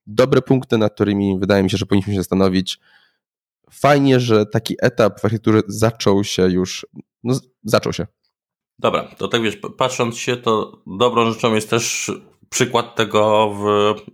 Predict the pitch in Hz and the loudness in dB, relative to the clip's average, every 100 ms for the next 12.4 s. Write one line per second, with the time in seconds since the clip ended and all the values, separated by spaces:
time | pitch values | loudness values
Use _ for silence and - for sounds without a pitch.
0 | - 92 92 - 95 82 78 101 - 92 | -4 0 0 2 0 2 0 -2 0 0
1 | 98 101 101 95 107 107 123 135 - 160 | 2 0 0 -2 -2 -2 -2 -2 -2 -4
2 | - 85 - 80 - - - - 92 95 | -2 -2 0 -4 -6 -14 -20 -6 -2 0
3 | 82 82 80 - 92 90 - - 95 90 | 2 2 2 0 -4 -4 -6 -4 -4 -4
4 | 95 107 92 95 90 80 90 - 98 104 | -2 0 4 4 2 0 -2 -2 0 -2
5 | - - - 101 104 95 85 87 - 95 | -4 -14 -2 0 2 2 2 2 0 0
6 | 95 98 98 95 95 87 82 - 95 92 | 0 0 0 0 0 -2 -6 -2 -2 -2
7 | 85 80 85 110 - - 95 101 92 85 | 0 2 2 0 -6 -4 -4 -2 -2 0
8 | 113 139 - - 58 _ _ _ _ _ | 2 2 0 -4 -8 _ _ _ _ _
9 | _ _ - 127 107 107 107 104 139 180 | _ _ -2 0 0 2 2 2 2 0
10 | - - 120 123 147 95 92 - 101 101 | -2 -2 2 4 4 4 0 -2 0 0
11 | 110 104 - - - 101 101 - _ - | 0 -2 -4 -8 -2 0 -2 -6 _ 0
12 | 117 139 127 - | 4 4 2 -2